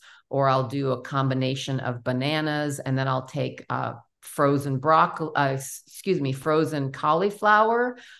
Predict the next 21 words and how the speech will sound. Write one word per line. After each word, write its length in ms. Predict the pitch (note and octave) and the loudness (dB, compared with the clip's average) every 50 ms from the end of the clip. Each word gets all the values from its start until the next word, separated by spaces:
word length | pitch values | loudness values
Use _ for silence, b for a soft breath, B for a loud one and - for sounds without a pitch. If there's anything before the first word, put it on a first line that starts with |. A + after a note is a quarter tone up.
| B B - | B B 0
um, 340 | D3+ D3+ D3 D3 D3 D3+ D3+ - - | 2 4 4 4 2 2 0 -2 -2
and 240 | D3+ D3 D3 D3 C#3 | -2 -2 -2 -2 -4
sweet 260 | - - D3 C#3 - | -4 -4 -4 -4 -6
potatoes 760 | C#3 C#3 - D3 C#3 C#3+ D3+ D#3+ F#3+ G#3 A3 A3 A3 - - - b b b b b - | -8 -4 0 0 0 2 2 0 0 0 -2 -4 -8 -12 -14 -16 b b b b b -4
and 280 | D3 C#3+ C#3 C#3 C#3 | 0 0 0 0 0
some 340 | C#3 - - D3 C3+ C3 B2+ | -2 -4 -4 -2 -2 -2 -4
cocoa 640 | C3+ - - A#3+ A3 A3+ - A3 G3+ G3 G3 F#3+ G3 | -2 0 2 2 2 2 2 2 4 4 4 4 2
or 220 | F#3 - C#3 C3+ C#3+ | 0 0 -2 -2 -4
some 240 | C#3 - C#3+ C3+ C#3 | -4 -6 -8 -6 -6
cinnamon. 640 | C3+ - - F#3+ F#3+ F#3+ F#3 F3+ F3+ F#3 F3+ F3 F3+ | -6 -4 -4 -2 -2 0 0 0 0 0 -2 -2 -4
And 140 | D#3 D3+ D3+ | -4 -2 -2
it 140 | D3+ C#3+ D3 | -2 -2 -4
is 220 | D3 C#3+ C#3+ - | -4 -6 -6 -8
just 520 | - - - D3+ C#3 C#3+ C#3 - C#3+ C3+ A#2 | -10 -6 -2 0 0 0 -2 -4 -10 -10 -6
delightful. 920 | C3 B2 B2+ B2+ B2+ B2+ C3 C3+ - - - - F#3 F#3 F#3+ F#3+ F3 - - | -4 -4 -2 -2 -2 -2 -2 -2 -4 -8 -6 -2 -2 0 0 -2 -2 -4 -4
And 480 | C#3+ C#3+ C#3 C#3 C#3 C3+ C#3 C3+ C3+ - | -2 -2 -2 0 0 -2 -2 -4 -4 -4
yeah, 260 | F3 F#3+ G#3 E3+ C#3 | -2 0 0 0 2
that's 340 | C3+ E3 F3 F#3+ F3 - - | 2 2 2 2 0 -4 -6
usually 320 | G3+ G#3+ G#3+ G3+ G#3+ A3 G#3 | -4 -4 -4 -2 -2 0 2
what 200 | F#3+ F#3+ - E3+ | 2 2 2 0
my 280 | D#3+ D#3 D#3 D3 C#3+ | 0 0 -2 -2 -6